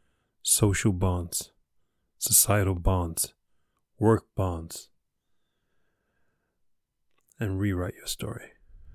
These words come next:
because I am no one's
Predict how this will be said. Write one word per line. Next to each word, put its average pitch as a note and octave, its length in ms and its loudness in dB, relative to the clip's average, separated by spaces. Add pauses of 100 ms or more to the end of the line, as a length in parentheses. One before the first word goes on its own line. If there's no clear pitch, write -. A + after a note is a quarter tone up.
(600)
because - 880 -8 (1800)
I A2 520 -10 (580)
am G2 340 -2 (600)
no G2+ 240 10
one's F#2 680 0